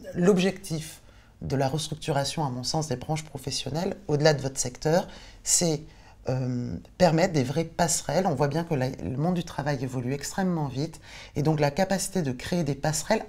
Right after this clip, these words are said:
en matière de formation. Je pense que le sujet des parcours professionnels et le sujet des formations est quand même le sujet, à mon sens, qui est peut-être le plus facile pour trouver des consensus.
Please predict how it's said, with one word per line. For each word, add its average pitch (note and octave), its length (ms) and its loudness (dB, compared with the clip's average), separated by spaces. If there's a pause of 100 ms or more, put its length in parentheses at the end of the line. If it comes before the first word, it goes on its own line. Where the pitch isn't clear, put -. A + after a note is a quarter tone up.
en A#3+ 100 4
matière G#3 320 2
de F3 80 2
formation. E3 540 -2
Je - 100 -8
pense G3 160 -2
que - 80 -2
le C#3+ 80 2
sujet - 480 -2 (360)
des D#3+ 100 6
parcours G#3 500 -2
professionnels D#3+ 580 0
et C3 40 2
le B2+ 80 -2
sujet D#3+ 320 0
des B2+ 80 -2
formations G3 760 -2 (440)
est F#3 100 2
quand G3+ 200 4
même A#3+ 300 6
le A3 300 10
sujet, G#3+ 600 2
à E3+ 100 0
mon E3+ 160 -2
sens, A3+ 320 2
qui - 100 -8
est D#3+ 60 -2
peut-être F#3+ 180 -4
le F#3 140 0
plus - 160 -10
facile F#3 640 -4 (640)
pour D#3+ 140 -6
trouver G3 240 0
des F#3+ 100 4
consensus. - 800 -4